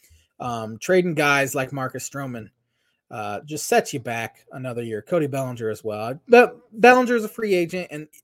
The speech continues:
on the surface, it makes sense. He's twenty-seven years old, having a fantastic year, his best year he's had probably since his M V P season. And, um, he's a guy they need to somehow try to figure out, figure a way to keep around.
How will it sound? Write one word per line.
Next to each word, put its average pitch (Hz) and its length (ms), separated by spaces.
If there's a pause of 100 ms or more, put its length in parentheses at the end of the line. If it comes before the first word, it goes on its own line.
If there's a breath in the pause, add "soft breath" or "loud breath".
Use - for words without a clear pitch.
on 185 140
the 180 80
surface, 185 460
it 185 100
makes 156 240
sense. 135 420 (440)
He's 214 160
twenty-seven 185 500
years 156 180
old, 139 280
having 143 480 (360)
a 147 120
fantastic 147 840
year, 135 160
his 127 120
best 170 280
year 156 80
he's 139 140
had 139 220
probably 190 180
since 135 240
his 123 100
M 131 120
V 117 120
P 135 220
season. 107 480 (800)
And, 131 380
um, 117 440 (560 soft breath)
he's 226 300
a 202 60
guy 156 220
they 151 120
need 147 180
to 120 80
somehow 175 420
try 135 240
to 131 80
figure 127 400
out, 120 280
figure 139 280
a 127 60
way 123 140
to 110 80
keep 127 280
around. 110 420